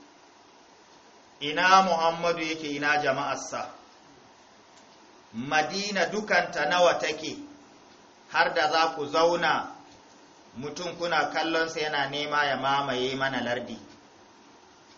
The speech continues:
Ku shirya yaƙi, mu muna nan za mu goya muku baya. Za mu kuma bi duk waɗansu ƙabilu na kusa-kusan nan za mu ainihin wato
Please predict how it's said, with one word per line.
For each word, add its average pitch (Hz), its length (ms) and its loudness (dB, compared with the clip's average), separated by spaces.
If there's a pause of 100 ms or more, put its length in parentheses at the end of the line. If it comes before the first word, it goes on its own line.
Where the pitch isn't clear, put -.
(680)
Ku 160 120 -8
shirya 208 480 2
yaƙi, 185 580 6
mu 175 160 -2
muna 180 340 0
nan 160 200 0
za 165 160 6
mu 147 160 -4
goya 147 260 2
muku 104 300 -6
baya. 98 340 -8 (2250)
Za 196 340 8
mu 208 180 2
kuma 196 360 0
bi 214 320 -4 (720)
duk 196 120 -8
waɗansu 214 680 4
ƙabilu 160 720 -2
na 170 160 0
kusa-kusan 175 720 -4
nan 151 240 -2
za 165 280 6
mu 151 100 -4
ainihin 151 680 -6
wato 135 420 -4